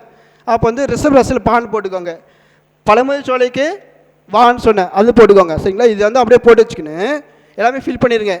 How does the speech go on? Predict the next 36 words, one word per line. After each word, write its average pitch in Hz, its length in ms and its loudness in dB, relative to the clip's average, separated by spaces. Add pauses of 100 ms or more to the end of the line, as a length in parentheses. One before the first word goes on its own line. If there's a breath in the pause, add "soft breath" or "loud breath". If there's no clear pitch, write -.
(140)
நான் 208 240 -2
இது 202 180 -10
ரெண்டும் 214 240 -8
சொ-, 202 240 0 (260)
சொன்னது, 202 340 -4
சரிங்களா? 190 340 -2 (680 soft breath)
அது 202 160 2
ரெண்டும் 254 260 0
நீ 254 80 -2
போட்டு 240 260 4
வச்சுட்டு 175 280 -2 (360)
உங்க 269 280 -4
ராசிக்கு, 233 560 -2 (220)
சரிங்களா? 208 340 -2 (160)
உங்க 220 200 -4
ராசி 220 380 0
லக்னத்துக்கு, 196 640 -6 (600 loud breath)
சரிங்களா? 226 360 -4
என்ன 208 220 -4
வருதோ 240 220 2
அந்த 208 100 -4 (120)
லக்னத்தை 220 360 -4
அப்படியே 233 200 2
உங்க 220 180 -6
ஜாதகம் 214 360 2
வந்து 220 160 -2
உள்ள 220 120 2
போட்டுக்கோங்க. 190 460 -2 (1400)
அது 208 180 -6
மேல 233 320 -4
வந்து 233 260 -6 (160)
உங்களுடைய 220 320 -8 (140)
சரகண 226 480 -8
பவன் 202 280 -4
சொல்லிட்டு 202 280 -2
அந்த 208 240 -4